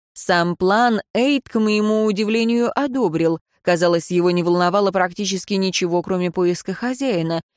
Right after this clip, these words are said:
Убедившись, что получение эгиды поможет мне быстрее двигаться по следу Киприя,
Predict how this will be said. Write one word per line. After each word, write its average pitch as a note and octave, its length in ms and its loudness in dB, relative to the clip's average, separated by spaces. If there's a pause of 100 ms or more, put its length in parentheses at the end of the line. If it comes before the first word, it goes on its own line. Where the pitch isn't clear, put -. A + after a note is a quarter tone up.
(220)
Убедившись, C#4+ 480 0
что - 180 -4
получение C4 720 0
эгиды G3+ 380 -2
поможет G3 500 -2
мне F#3+ 220 0
быстрее F#3 480 0
двигаться F3 460 -4
по E3 160 0
следу E3+ 340 -2
Киприя, G#3 560 -2